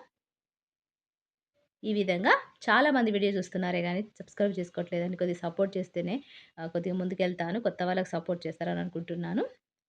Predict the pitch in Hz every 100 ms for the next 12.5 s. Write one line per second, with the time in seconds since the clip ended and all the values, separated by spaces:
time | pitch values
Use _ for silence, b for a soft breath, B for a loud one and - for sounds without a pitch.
0 | _ _ 202 202 196 180 180 180 440 -
1 | _ _ _ _ - 220 208 190 233 202
2 | 180 202 202 175 170 165 170 180 165 330
3 | 523 - _ _ 185 180 175 175 170 B
4 | B 202 226 247 254 220 202 220 220 202
5 | 202 185 196 196 196 415 - - 175 170
6 | 170 285 185 180 180 160 165 175 170 165
7 | 165 170 214 370 - 220 277 277 214 -
8 | 202 226 220 233 185 185 190 185 180 165
9 | - 175 170 196 208 165 208 202 196 170
10 | 165 262 B B B _ - - 240 202
11 | 202 233 B B 175 185 185 208 190 175
12 | 214 220 175 175